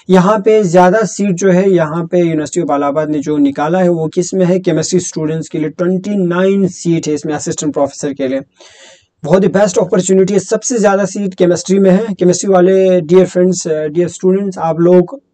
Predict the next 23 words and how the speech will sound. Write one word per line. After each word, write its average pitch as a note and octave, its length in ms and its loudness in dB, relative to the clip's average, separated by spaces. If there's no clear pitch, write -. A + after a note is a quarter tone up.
apply F3+ 280 2
कीजिए, F#3+ 460 0
ठीक F#3+ 220 2
है। E3+ 160 0
और F#3 420 6
botany F3+ 380 2
के G#3+ 160 0
लिए A3 200 4
चौदह G3+ 300 4
seat F#3 300 2
है, F#3 220 0
आर्कियोलॉजी F3+ 640 2
उनके F#3 300 2
लिए F#3+ 80 2
कितना G3 280 -2
है, G#3+ 220 0
सोलह E3 420 -2
सी-, C#3+ 420 -6
seat C3 360 -8
है। B2 100 -10
और C4+ 220 6
उसी C4+ 280 0
तरह C4 440 2